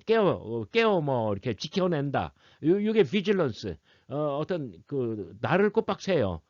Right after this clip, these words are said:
어, 삼 교대로. 어, 어, 그래서 요런 것들은, 예, 묵시 공동체에 굉장히 중요한, 예, 그러한 어떤 특성입니다. 여러분, 어, 그 신약 성경에도, 어, 주님의 재림은 뭐처럼 임한다고 해요? 두 가지로,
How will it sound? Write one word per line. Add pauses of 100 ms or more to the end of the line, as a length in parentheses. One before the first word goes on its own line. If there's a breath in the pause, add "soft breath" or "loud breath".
(120)
어,
삼
교대로. (540 soft breath)
어,
어,
그래서
요런
것들은, (220 soft breath)
예,
묵시
공동체에
굉장히
중요한, (280 soft breath)
예,
그러한 (300)
어떤
특성입니다.
여러분, (300 loud breath)
어,
그
신약
성경에도, (280 soft breath)
어, (200)
주님의
재림은
뭐처럼
임한다고
해요?
두
가지로,